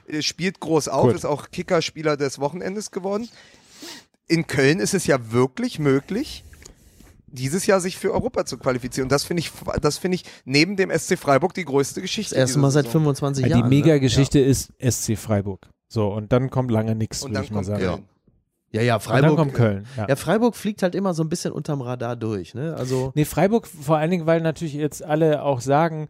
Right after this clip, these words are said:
Speaker 2: äh, ja, hier erfolgreichster Aufsteiger mit R B Leipzig für die Champions League
Speaker 3: Mhm.
Speaker 2: qualifiziert und so weiter und so fort. Das ist ja alles schön und gut, ähm,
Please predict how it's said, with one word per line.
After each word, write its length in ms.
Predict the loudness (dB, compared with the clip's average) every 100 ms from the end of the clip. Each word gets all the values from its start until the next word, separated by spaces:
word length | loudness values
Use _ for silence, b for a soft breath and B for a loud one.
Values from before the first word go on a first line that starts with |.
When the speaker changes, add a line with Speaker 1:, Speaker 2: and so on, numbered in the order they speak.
| b b b
Speaker 2:
äh, 240 | 2 2
ja, 160 | 4 2
hier 260 | 4 4 4
erfolgreichster 680 | 2 0 -2 0 -2 -2 -2
Aufsteiger 420 | -2 0 2 2
mit 160 | -2
R 140 | -2 0
B 80 | 4
Leipzig 400 | 4 2 -2 -4
für 100 | -4
die 100 | -2
Champions 360 | 0 0 0 -2
League 140 | -4
Speaker 3:
Mhm. 60 | 0
Speaker 2:
qualifiziert 560 | 0 0 -4 -4 -4
und 140 | -4 -4
so 80 | 0
weiter 240 | 0 0
und 80 | -4
so 80 | -4
fort. 320 | 2 2 2
Das 100 | 0
ist 60 | 2
ja 120 | 2
alles 220 | 2 0
schön 200 | 0 -4
und 100 | -4
gut, 300 | 0 2 2 -4 B B B -2
ähm, 360 | 2 4 2